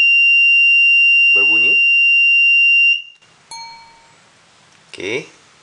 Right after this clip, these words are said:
sekarang kita coba ke resistor yang seratus lima puluh ohm. Coklat, hijau, coklat. Pada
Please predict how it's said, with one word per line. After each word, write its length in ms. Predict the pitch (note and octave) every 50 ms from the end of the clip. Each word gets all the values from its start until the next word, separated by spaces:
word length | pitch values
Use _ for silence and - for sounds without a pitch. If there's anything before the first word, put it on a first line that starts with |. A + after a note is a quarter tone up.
| _ _ _ _ - _ _ - - _ _ _ _ _ _ _ -
sekarang 480 | - - - - F#2+ G2 A2 A#2+ A#2+ A2+
kita 180 | A2+ A2 A2 G#2
coba 480 | - A2+ G#2 - A#2+ B2+ C#3+ D3 D#3+ D#3 - - - - _ _ - _ _ _ -
ke 80 | - A#2
resistor 560 | A#2 B2 A#2 - A#2+ A2 - - C#3+ D3 D3
yang 240 | B2+ A#2+ C3 C#3+ D3
seratus 480 | - - - A2 G#2 - B2+ - A2+
lima 160 | G#2+ A2 G#2+ G#2+
puluh 240 | - A2 A2 -
ohm. 240 | A2+ A#2+ G#2+ F#2 E2 - - _ _ _ - - _ _ _ _ _ _ _ B2
Coklat, 420 | A2+ A2 - - B2 C3+ C#3+ - - -
hijau, 400 | A2+ G#2+ G#2+ A2+ A#2 B2+ C3 C3 -
coklat. 320 | A2+ G#2 - - E2 - - - _ _ _ _ _ _ _ _ _ _ _ _ _ _ _ _ _ _ _ _ _ _ _ - _ - _ - _ _ _ _ _ _ _ _ _ _ _ _ _ _ _ _ _ _ _ _ _ _ _ _ _ _ _ _ _ _ _ _ _ _ _ _ _ - _ _ _ _ _ _ _ _ _ _ _ _ _ _ _
Pada 340 | - - F#2 F#2 G2 G2 G2